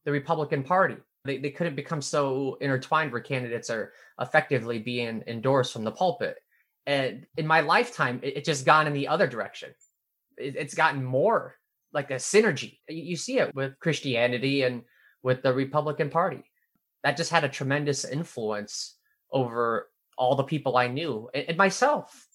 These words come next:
when I lived in rural Nebraska. I didn't really come to the church for politics, but when you hear it enough, it, it wears on you.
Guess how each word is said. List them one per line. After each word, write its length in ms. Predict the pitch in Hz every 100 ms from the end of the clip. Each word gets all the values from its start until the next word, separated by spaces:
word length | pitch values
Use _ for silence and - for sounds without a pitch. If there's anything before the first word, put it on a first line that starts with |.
| -
when 140 | 151
I 80 | 170
lived 220 | 220 185
in 100 | 113
rural 200 | 104 101
Nebraska. 760 | 98 98 - - - - - - _ _ _ _ _ _ _ _
I 80 | -
didn't 160 | 202 180
really 180 | 196 143
come 220 | - 170
to 80 | 170
the 80 |
church 240 | 110 104 98
for 120 | -
politics, 640 | - 104 101 - 156 - -
but 200 | 98 101 _ _ _ _ _ _ _ _ _
when 160 | 131 127
you 80 | 113
hear 200 | 135 190
it 60 |
enough, 360 | 107 113 135 -
it, 160 | 127 - _ _ _ -
it 80 |
wears 260 | 123 160 190
on 160 | 117
you. 120 | 107